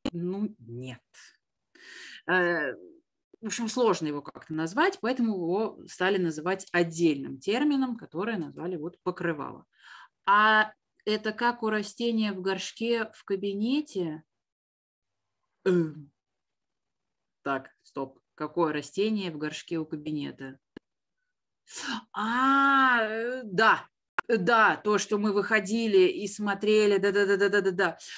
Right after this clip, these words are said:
У нее, да-да-да, у него вот эти вот, э, сложные листья. Да, да, да, да,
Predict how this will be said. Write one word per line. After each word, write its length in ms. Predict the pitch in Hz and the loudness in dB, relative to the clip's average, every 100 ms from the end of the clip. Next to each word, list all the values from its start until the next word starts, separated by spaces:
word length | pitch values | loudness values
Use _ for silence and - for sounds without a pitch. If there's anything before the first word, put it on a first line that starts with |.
| 240 - | -14 -6
У 140 | 214 | 0
нее, 440 | 220 226 214 233 226 | 4 4 4 4 4
да-да-да, 500 | 214 202 202 208 202 | 4 4 4 4 4
у 100 | 196 | 2
него 300 | 202 196 214 | -2 -2 0
вот 140 | 202 196 | 0 0
эти 160 | 196 | -2
вот, 260 | 196 196 190 | -2 -2 -2
э, 100 | 196 | -4
сложные 720 | 185 220 226 202 175 196 190 190 | -4 -2 -2 -2 -4 -6 -4 -4
листья. 280 | 208 - | -6 -4
Да, 180 | 185 180 | 0 2
да, 220 | 156 151 | 2 0
да, 200 | 143 147 | 0 -2
да, 260 | 135 147 139 | -2 -4 -6